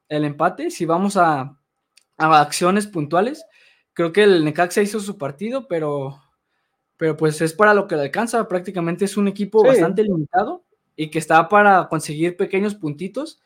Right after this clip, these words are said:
Speaker 1: que creo que no va a entrar al repechaje, pero, pero bueno, es lo que hay.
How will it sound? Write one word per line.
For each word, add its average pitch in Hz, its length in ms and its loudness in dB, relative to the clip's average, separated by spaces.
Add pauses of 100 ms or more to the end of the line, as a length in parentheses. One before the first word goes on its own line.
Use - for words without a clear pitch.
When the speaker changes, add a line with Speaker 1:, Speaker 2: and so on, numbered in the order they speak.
(300)
Speaker 1:
que 160 140 -14
creo 240 220 4
que 240 100 2
no 208 160 2
va 208 80 2
a 214 40 0
entrar 208 280 4
al 196 220 4
repechaje, 180 680 -6
pero, 143 460 -8 (640)
pero 139 180 -2
bueno, 233 280 2
es 185 60 0
lo 208 120 -2
que 160 100 -4
hay. 202 240 -4